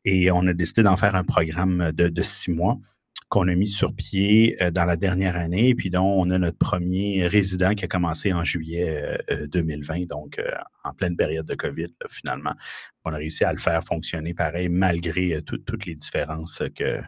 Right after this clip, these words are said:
le covid a pu amener. Donc, essentiellement, c'est un peu ça, euh,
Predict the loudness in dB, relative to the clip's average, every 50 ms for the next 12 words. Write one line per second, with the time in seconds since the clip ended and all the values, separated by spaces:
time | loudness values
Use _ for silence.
0 | -2 -2 2 2 2 2 2 0 -2 -2 -2 -2 -2 -2 -2 -4 -6 -10 -12 -16
1 | _ _ _ -20 -20 -20 _ _ 6 6 6 4 0 -12 _ _ _ _ 0 2
2 | 2 4 6 4 6 6 4 4 4 2 2 2 2 0 -4 -4 2 4 4 4
3 | 4 0 -6 _ _ _ _ _ _ _ _ -6 -2 -2 0 0 0 0